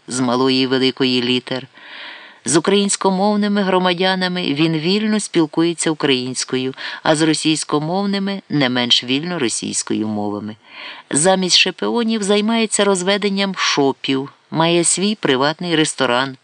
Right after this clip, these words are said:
«Сходи», магазин взуття, вивіску на першому юридичному об'єкті написав латиною «Лєсніца», на другому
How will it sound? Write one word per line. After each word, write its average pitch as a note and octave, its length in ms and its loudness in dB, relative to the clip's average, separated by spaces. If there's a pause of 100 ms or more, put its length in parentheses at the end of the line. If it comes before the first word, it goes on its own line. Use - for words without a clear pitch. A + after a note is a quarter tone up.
«Сходи», A#2 680 -2 (340)
магазин D#3+ 600 0 (140)
взуття, A#2+ 600 -2
вивіску E3 540 0
на C3 120 0
першому A#2+ 480 0
юридичному A#2 720 0
об'єкті F3 440 0
написав F3 460 0
латиною A#2 720 -2 (600)
«Лєсніца», D3+ 1120 0
на B2 180 0
другому F#3+ 540 0